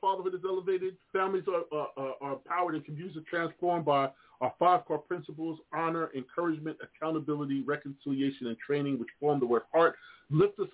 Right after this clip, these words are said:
up to your heart so that we can hear your heart and share your heart and do well in all aspects of life. Having health, honoring every area lived in total harmony with you. We thank you for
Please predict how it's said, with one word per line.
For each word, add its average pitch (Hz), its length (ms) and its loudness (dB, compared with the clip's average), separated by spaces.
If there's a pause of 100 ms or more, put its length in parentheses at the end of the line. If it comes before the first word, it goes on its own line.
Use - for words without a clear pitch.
up 180 160 -6
to 180 80 -14
your 170 160 -6
heart 156 300 -4
so 156 80 -4
that 139 180 -8
we 151 100 -6
can 131 260 -14
hear 208 120 -8
your 185 200 -4
heart 165 220 -4
and 151 120 -10 (100)
share 139 120 -4
your 117 180 -2
heart 113 240 -4
and 107 160 -8
do 120 120 -8
well 107 440 -2 (240)
in 110 80 -6 (100)
all 139 500 6 (120)
aspects 123 580 -2 (100)
of 113 140 -8
life. 107 280 -4 (440)
Having 135 380 2
health, 151 240 4 (160)
honoring 147 500 2 (160)
every 147 480 2 (320)
area 170 340 2
lived 151 380 0 (300)
in 120 100 -12 (100)
total 165 280 2
harmony 123 400 -2
with 117 220 -8
you. 98 220 -10
We 107 200 -10
thank 131 240 0
you 123 80 -10
for 113 100 -14